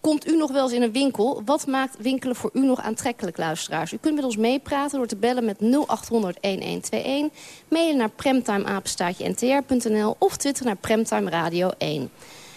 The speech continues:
Ik sta hier, eh, in de Heineken Experience in een bunker. Het is hier een geweldige bunker om de dag te beginnen. Overal groen en, en lichtjes. En jammer dat we hier geen webcam hebben. Naast de manager Heineken Experience, Dirk Lubbers. Goedemorgen.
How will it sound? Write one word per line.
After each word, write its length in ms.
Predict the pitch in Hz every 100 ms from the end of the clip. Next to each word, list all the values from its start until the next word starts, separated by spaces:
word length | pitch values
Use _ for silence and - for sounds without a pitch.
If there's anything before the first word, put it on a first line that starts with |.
| - - - - - - -
Ik 160 | 233
sta 160 | - 233
hier, 260 | 196 208 196
eh, 100 | 190
in 80 |
de 60 | 190
Heineken 340 | 202 311 311
Experience 420 | 247 - 226 202 202
in 60 |
een 180 | 208 175
bunker. 640 | 240 294 262 170 220 381 -
Het 220 | 233 -
is 120 | 226
hier 160 | 233 208
een 60 |
geweldige 680 | 208 202 196 254 294 247 240
bunker 280 | 208 233 214
om 60 |
de 80 | 202
dag 240 | 196 247 -
te 80 |
beginnen. 420 | 196 196 185 190 -
Overal 460 | 254 240 233 214
groen 600 | - - 233 269 277 269
en, 400 | - 202 196 190 -
en 260 | 185 185
lichtjes. 640 | 233 269 - 262 247 - -
En 260 | 190 196
jammer 260 | 190 254 294
dat 100 | 214
we 60 | 202
hier 180 | 214
geen 140 | 220 190
webcam 320 | 226 - 214
hebben. 340 | 180 196 240
Naast 300 | 240 247 -
de 160 | 226 220
manager 400 | 220 254 262 233
Heineken 300 | 226 233 226
Experience, 440 | - - 269 240 220
Dirk 220 | 247 233
Lubbers. 280 | 262 240 -
Goedemorgen. 640 | 269 262 269 262 233 269